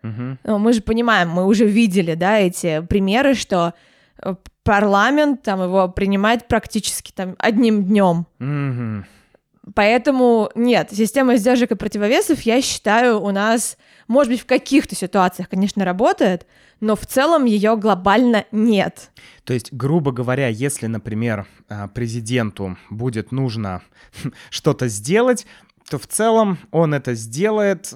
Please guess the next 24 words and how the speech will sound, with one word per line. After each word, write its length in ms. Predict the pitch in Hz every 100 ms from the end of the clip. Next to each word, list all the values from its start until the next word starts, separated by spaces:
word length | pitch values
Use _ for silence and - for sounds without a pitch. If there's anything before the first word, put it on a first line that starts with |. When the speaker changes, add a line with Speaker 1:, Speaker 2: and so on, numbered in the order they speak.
| 123
Speaker 1:
без 400 | 123 113 147 180
каких-либо 520 | 127 143 - 127 110
проблем. 520 | - 101 95 82 80 - - -
Speaker 2:
Да, 320 | 202 240 170
то 80 | -
есть 140 | 185 -
формально 440 | 254 311 262 190
они 240 | 185 233
процедуру, 540 | 208 247 240 240 285 254
скорее 240 | - 233
всего, 200 | 220 190
соблюдут. 680 | 196 185 202 202 339 539 - _ 110
Speaker 1:
Да. 360 | 101 90 95 _ _ _ -
Speaker 2:
Это 200 | 202 196
всё 180 | - 214
будет 340 | 202 196 170
как, 140 | 170 - -
ну, 160 | 180
какая-то 320 | - - 190
картинка 520 | - 240 - 339 415 -
в 20 |
соответствии 540 | 262 226 226 - 202
с 60 | 190
законом, 600 | 214 - 220 185 160